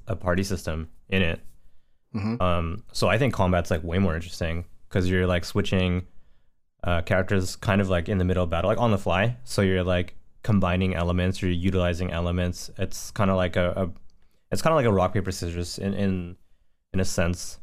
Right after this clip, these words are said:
Speaker 1: So, like, oh, this enemy's weak to, like, to, like, ice or whatever, so I'm gonna switch, and then you can combo off. You can switch to a different element in the middle of battle.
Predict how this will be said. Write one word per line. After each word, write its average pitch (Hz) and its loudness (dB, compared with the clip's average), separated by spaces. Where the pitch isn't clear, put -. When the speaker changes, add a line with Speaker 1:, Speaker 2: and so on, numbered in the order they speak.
Speaker 1:
So, 95 0
like, 90 2
oh, 101 4
this 98 2
enemy's 92 2
weak 85 -2
to, 85 0
like, 82 -2
to, - -10
like, 85 2
ice 85 -2
or 87 0
whatever, 82 -2
so - -6
I'm 85 -2
gonna 85 -2
switch, - -4
and 90 -2
then 87 2
you 87 -2
can 85 -4
combo 82 0
off. 82 -2
You 92 -6
can 87 -2
switch - -4
to - -2
a 92 -2
different 90 -2
element 85 -2
in - -8
the 90 0
middle 85 0
of 80 -6
battle. 82 -4